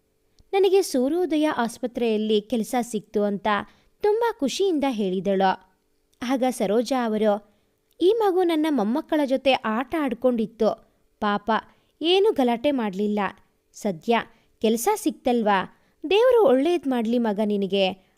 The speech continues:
ಅಂತ ಹೇಳಿ ಒಳಗೆ ಹೋದರು. ಅವತ್ತು ರಾತ್ರಿ ಸಾನ್ವಿಗೆ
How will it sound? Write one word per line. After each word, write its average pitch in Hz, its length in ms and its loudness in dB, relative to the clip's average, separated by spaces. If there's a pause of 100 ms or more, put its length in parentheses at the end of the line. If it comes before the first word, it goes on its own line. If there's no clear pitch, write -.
(100)
ಅಂತ 349 280 -4
ಹೇಳಿ 277 340 0
ಒಳಗೆ 220 320 -2
ಹೋದರು. 202 480 0 (840)
ಅವತ್ತು 440 380 2
ರಾತ್ರಿ 370 360 4
ಸಾನ್ವಿಗೆ 247 960 -6